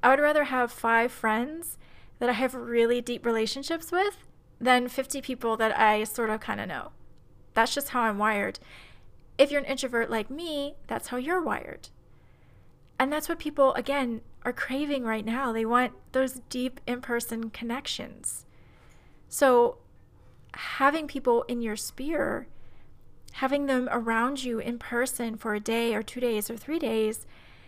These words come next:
and being able to forge those connections, allowing them to forge those connections, oh my gosh, the impact that you would make would be crazy.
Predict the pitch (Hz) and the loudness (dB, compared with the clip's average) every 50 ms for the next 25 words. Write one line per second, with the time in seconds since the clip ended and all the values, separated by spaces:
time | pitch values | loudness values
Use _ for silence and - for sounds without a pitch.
0 | - - - - - - 247 254 254 277 285 277 - 240 254 262 269 262 247 233 | -20 -20 -20 -14 -4 -2 0 0 2 0 -2 0 2 2 2 2 2 2 0 -2
1 | - - 240 226 226 233 - - - 254 247 254 - - - 247 247 226 214 214 | -4 -2 0 0 0 0 0 -2 -2 -2 -2 -2 -4 -6 -6 -6 -4 -4 -4 -4
2 | - - - 294 311 311 - - 226 233 233 233 233 233 226 220 214 208 208 220 | -4 -6 -6 -6 -8 -6 -4 -2 0 0 0 0 0 0 0 0 0 0 0 -2
3 | - - 262 - - 285 285 294 - 311 311 302 - 294 311 320 320 320 - - | -4 -8 -10 -6 -6 -6 -6 -4 -6 -6 -6 -6 -8 -10 -8 -8 -8 -8 -8 -8
4 | 359 359 370 370 - - - - - - - - - - - - - - - - | -8 -10 -10 -10 -10 -12 -12 -16 -20 -20 -20 -20 -20 -20 -20 -20 -20 -20 -20 -20
5 | - - - - - - - - - - 285 349 349 349 320 320 311 320 339 311 | -20 -20 -20 -20 -20 -20 -20 -6 0 2 2 4 4 2 2 2 2 2 2 2
6 | 196 - - - - - - 294 - 277 311 - - 320 311 302 - - 269 - | 0 -2 -4 -6 -6 -4 -4 -4 -2 -4 -4 -2 0 0 0 0 0 -4 -6 -4
7 | 254 269 269 269 269 254 247 262 302 320 - - 233 233 233 - 240 233 226 220 | -4 -2 0 0 0 0 0 -2 -2 -4 -2 -2 -4 -4 -2 -4 -4 -2 -2 -2
8 | 220 226 240 - - - - - - - - 392 440 480 - - - - - - | -4 -4 -6 -10 -14 -20 -20 -18 -14 -10 -8 -8 -8 -8 -8 -6 -6 -6 -8 -10
9 | - | -16